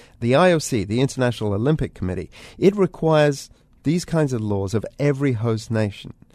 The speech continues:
But the laws in Britain for two thousand and twelve, they're the most stringent yet. The Big Show's Alex Gallafant reports now on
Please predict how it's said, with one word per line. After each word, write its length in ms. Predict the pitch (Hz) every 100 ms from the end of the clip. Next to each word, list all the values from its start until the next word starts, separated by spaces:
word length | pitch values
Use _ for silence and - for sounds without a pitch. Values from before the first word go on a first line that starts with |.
| - -
But 120 | - 147
the 80 |
laws 280 | 190 277 262
in 100 | 214
Britain 440 | 165 160 - 104 - _ _
for 140 | - -
two 200 | - 135
thousand 380 | 131 117 110
and 120 | 98 95
twelve, 340 | 123 101 104
they're 300 | 127 165 202
the 160 | - 123
most 460 | 113 127 180 - -
stringent 760 | - - - 156 165 147 139 -
yet. 480 | 120 - - - _ -
The 80 | 101
Big 180 | 131 127
Show's 240 | 139 127 - 135
Alex 320 | 156 151 -
Gallafant 560 | - 143 147 - 92 -
reports 460 | 101 - 120 113
now 200 | 120 117
on 120 | 113